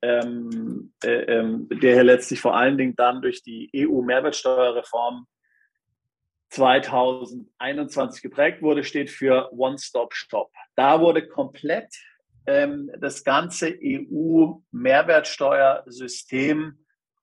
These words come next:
und die Regelungen rund um, äh, Lieferungen von Waren an E-U-Kunden, an Endverbraucher komplett neu geregelt.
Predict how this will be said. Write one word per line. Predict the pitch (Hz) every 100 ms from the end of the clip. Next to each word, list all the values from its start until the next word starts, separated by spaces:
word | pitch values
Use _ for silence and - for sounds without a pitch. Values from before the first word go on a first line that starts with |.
| _ _
und | 139 139 131 - _ _
die | 135 131 127 123 127 - _ _ _ 117
Regelungen | 107 131 156 156 143 139 131 127 127 - _ -
rund | 110 120 143 151 - -
um, | 135 139 135 131 135 131 _ _ _ _ _ _ _ _ _ _ _ -
äh, |
Lieferungen | 123 147 151 143 135
von | 127 123 113
Waren | 113 131 143 143 131 127 - - _ -
an | 131 139
E-U-Kunden, | 131 131 147 151 - 143 139 - - 127 123 117 113 - - -
an | 120 120
Endverbraucher | 131 151 - 131 123 120 120 127 127
komplett | - 120 - 127 123 127 - - _
neu | - 117 113 117 120 131 - _ _ _ _ -
geregelt. | 113 110 110 -